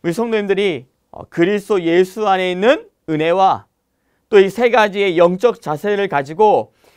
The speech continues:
하나님께서 주시는 총명으로 현장에서 많은 사람들과 렘넌트들을 살리는 현장 전도 제자들 되시기를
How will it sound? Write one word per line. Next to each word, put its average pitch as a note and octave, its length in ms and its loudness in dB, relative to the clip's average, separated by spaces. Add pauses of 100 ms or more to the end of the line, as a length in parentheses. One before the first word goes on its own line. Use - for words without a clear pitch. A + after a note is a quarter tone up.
(100)
하나님께서 A#3+ 920 -2
주시는 G3+ 540 -2 (340)
총명으로 G#3 880 -2 (500)
현장에서 A#3 580 -2
많은 F3+ 480 0
사람들과 A3 680 0 (120)
렘넌트들을 G#3 880 -4
살리는 F#3 600 -4 (320)
현장 A#3 580 0 (140)
전도 D#3+ 400 -2
제자들 F3 480 -2
되시기를 D3 640 -4